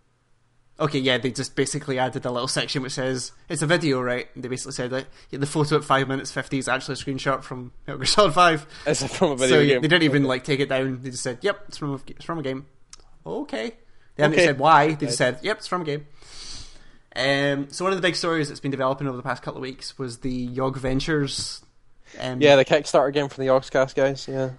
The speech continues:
Speaker 1: Yes, I didn't even know this was a thing, um,
Speaker 2: Yep.
Speaker 1: at all. Um, but there was a Kickstarter funded, uh, game. It wasn't started by the Yogscast guys, but it was, they gave their permission for it to go ahead or something like that.
Speaker 2: I can't remember,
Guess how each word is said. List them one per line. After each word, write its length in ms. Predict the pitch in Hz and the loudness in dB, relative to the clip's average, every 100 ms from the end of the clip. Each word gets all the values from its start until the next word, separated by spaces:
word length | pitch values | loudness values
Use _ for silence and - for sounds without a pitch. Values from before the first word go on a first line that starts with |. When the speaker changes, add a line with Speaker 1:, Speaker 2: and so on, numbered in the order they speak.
| - | -2
Speaker 1:
Yes, 280 | 156 147 147 | 2 4 4
I 80 | 175 | 0
didn't 160 | 190 226 | 2 0
even 120 | 180 | 2
know 100 | 160 | 2
this 100 | 139 | 0
was 100 | - | -6
a 40 | |
thing, 520 | - - 123 135 131 120 - - - - | -12 -10 -4 -4 -4 -4 -8 -8 -14 -6
um, 140 | 147 | 2
Speaker 2:
Yep. 120 | 151 131 - | 2 2 -6
Speaker 1:
at 160 | - | -4
all. 400 | 139 131 131 127 - - 143 | -2 -2 -2 -6 -16 -14 -8
Um, 520 | 131 135 131 131 131 | -6 -4 -6 -8 -10
but 260 | 143 143 139 | -4 -2 -2
there 60 | |
was 80 | 135 | -6
a 40 | |
Kickstarter 360 | 165 185 180 156 | -4 -2 -2 -2
funded, 400 | 160 156 147 147 - - | -2 0 -2 -4 -10 -6
uh, 220 | 139 135 | -4 -4
game. 680 | 147 143 143 139 135 131 120 - - - - - _ _ _ _ - _ 170 | -2 0 0 -2 -4 -8 -10 -14 -14 -14 -18 -20 _ _ _ _ -20 _ -6
It 40 | |
wasn't 300 | 170 180 208 | -4 -6 -6
started 480 | - - 185 220 208 | -4 2 4 4 2
by 100 | 208 | 0
the 120 | 196 | 0
Yogscast 680 | 190 170 185 - 190 180 - | -4 -2 -2 0 0 0 2
guys, 320 | 175 175 175 | 2 2 -2
but 100 | - | -6
it 40 | 101 | -10
was, 180 | - - _ _ - - - | -12 -18 _ _ -20 -14 0
they 140 | 143 | 0
gave 260 | 151 160 151 | 4 2 2
their 100 | 151 | -4
permission 480 | - 147 147 165 151 | -2 -2 0 -2 -2
for 120 | 156 | -4
it 80 | - | -4
to 60 | |
go 180 | 135 143 | -6 -4
ahead 560 | 139 - 139 170 175 - - | -4 -2 -2 -2 -6 -12 -10
or 60 | |
something 340 | - 180 160 180 | -8 -8 -8 -10
like 140 | 175 | -4
that. 240 | 196 208 - | 0 2 0
Speaker 2:
I 40 | |
can't 160 | 117 - | -6 -4
remember, 340 | 101 98 101 | -4 -2 -4